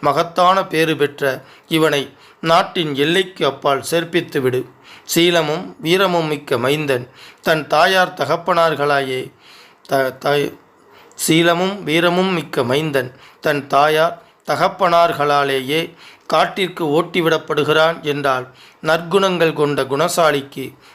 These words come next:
இதுதான் பலன் என்று அறநூல்களில் கூறப்பட்டிருக்கிறது என்று எண்ணுகிறேன்." மன்னருடைய கட்டளையை ஏற்று விரைவாக செயல்படும் சுமந்திரர்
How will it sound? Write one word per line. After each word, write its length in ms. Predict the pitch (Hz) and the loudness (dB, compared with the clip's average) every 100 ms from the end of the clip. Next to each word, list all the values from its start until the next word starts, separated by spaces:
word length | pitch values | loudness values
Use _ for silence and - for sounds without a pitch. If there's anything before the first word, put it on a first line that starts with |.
| _ | _
இதுதான் 580 | 147 151 165 160 139 - | -2 0 2 2 0 -4
பலன் 360 | 147 160 175 | -2 -2 -2
என்று 460 | 151 143 135 127 123 - - 143 | -4 -4 -2 -4 -4 -16 -10 -2
அறநூல்களில் 800 | 156 196 190 175 156 147 135 131 | 0 2 0 0 0 0 0 -2
கூறப்பட்டிருக்கிறது 960 | 170 185 185 170 156 139 131 147 143 151 | 0 0 -2 -8 -6 -6 -2 0 0 2
என்று 280 | 143 135 131 | 0 0 0
எண்ணுகிறேன்." 600 | 131 147 139 131 120 - _ - - - - | 0 0 2 0 -2 -6 _ -20 -20 -10 -2
மன்னருடைய 600 | 156 190 202 180 151 135 | 0 2 2 2 0 0
கட்டளையை 640 | 147 - 175 156 131 127 | -2 -4 -4 0 0 0
ஏற்று 460 | 156 151 170 180 175 - - - | 0 -2 -4 -4 -6 -20 -14 -2
விரைவாக 540 | 156 170 180 190 185 | 2 4 4 4 2
செயல்படும் 540 | 143 156 143 139 131 123 | -2 -2 0 0 -2 -6
சுமந்திரர் 520 | 147 156 151 135 123 | -4 -2 0 0 0